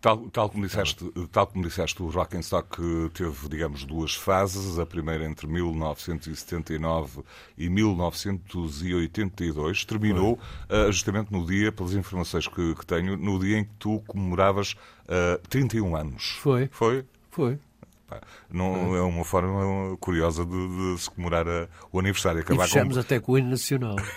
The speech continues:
Speaker 1: <laughs>
Speaker 2: Com, com o técnico Carrilho, acho eu,
Speaker 1: Hum.
Speaker 2: era o Zé Carlos Carrilho, assim, agora é que vamos todos presos. <laughs> A tocar o hino nacional.
Speaker 1: Mas ninguém, ninguém vos incomodou.
Speaker 2: Não.
Speaker 1: Não é? Bom, eh, mas, eh, regressaste mais tarde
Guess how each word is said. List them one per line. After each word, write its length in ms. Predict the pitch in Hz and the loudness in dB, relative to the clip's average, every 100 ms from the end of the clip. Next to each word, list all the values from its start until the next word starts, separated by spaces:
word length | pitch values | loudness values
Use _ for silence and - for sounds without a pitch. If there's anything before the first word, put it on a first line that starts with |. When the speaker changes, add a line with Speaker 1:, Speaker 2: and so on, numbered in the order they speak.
| - | 0
Speaker 1:
<laughs> 960 | 185 - - - - - 165 - 175 | 0 0 -16 -14 -8 -2 -2 0 -2
Speaker 2:
Com, 80 | - 196 - - - - | -2 -4 -4 -12 -18 -12
com 100 | - 135 | -4 -2
o 40 | |
técnico 520 | - 131 - 110 110 | 2 0 0 -4 -4
Carrilho, 460 | 98 110 98 110 107 | -4 -4 0 0 0
acho 300 | 98 - 92 | -2 -4 -2
eu, 160 | 107 104 _ - | -4 -4 _ -2
Speaker 1:
Hum. 180 | 107 95 | 2 2
Speaker 2:
era 140 | 92 | 0
o 20 | |
Zé 160 | 92 104 | -2 -4
Carlos 280 | 95 104 - | -2 -2 -2
Carrilho, 360 | 107 101 104 | -2 -2 -2
assim, 160 | 107 - | -4 -4
agora 240 | 101 123 | -2 -2
é 40 | 131 | -2
que 40 | - | -2
vamos 220 | 113 - | -4 -4
todos 240 | 104 92 | -6 -6
presos. 500 | - 101 87 73 - - - | -8 -6 -6 -6 -10 -10 -12
<laughs> 120 | - | 2
A 300 | 127 113 127 | 4 4 2
tocar 300 | 104 - 127 | 0 0 0
o 120 | 117 | 0
hino 140 | 123 113 | -2 -2
nacional. 480 | 123 - - 95 90 87 | -2 -2 -2 -6 -10 -2
Speaker 1:
Mas 180 | 98 95 | 2 4
ninguém, 320 | 98 92 87 | 4 4 4
ninguém 260 | 92 87 90 | 2 2 2
vos 140 | 82 | 0
incomodou. 380 | 85 90 85 76 | -2 -2 -2 0
Speaker 2:
Não. 220 | 220 - - - - | 0 -2 -10 -18 -6
Speaker 1:
Não 140 | 80 | -4
é? 100 | 78 - - - - - | -4 -8 -16 -14 -12 4
Bom, 160 | 117 113 | 4 6
eh, 320 | 113 107 107 | 8 8 8
mas, 160 | 107 117 - | 6 2 4
eh, 40 | 107 98 | 4 4
regressaste 540 | 95 - 110 - - - | 2 2 2 2 0 -4
mais 320 | 87 92 82 | 0 2 2
tarde 320 | - 95 85 | 2 2 2